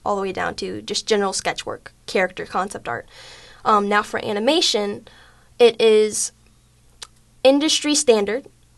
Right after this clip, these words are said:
as well as with the design tools that I just listed, that you use Toon Boom Harmony, um, Toon Boom Storyboard.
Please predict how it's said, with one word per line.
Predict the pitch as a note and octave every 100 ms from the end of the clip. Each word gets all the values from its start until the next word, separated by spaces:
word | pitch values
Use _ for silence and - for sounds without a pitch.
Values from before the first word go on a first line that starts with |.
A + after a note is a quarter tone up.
| A#3+
as | B3
well | A#3 A#3+ A3
as | A3+ A#3 -
with | A3 G3+
the | G#3 G3+
design | G3 F3+ F#3
tools | G#3 F#3+
that | F3+
I | F3+
just | F#3 -
listed, | G#3+ - - - - _ _
that | G3+ G#3 G3 G#3+
you | A3
use | G#3+ G#3 G3+ G3 G3 - - _ _ _ _ _
Toon | - A#3
Boom | A3+
Harmony, | A#3 F#3+ F3+ - A#3 - - - - -
um, | G3 F#3+ F#3+ -
Toon | - B3
Boom | A#3 A3+ A3+
Storyboard. | - A3 G3+ F#3+ - A#2+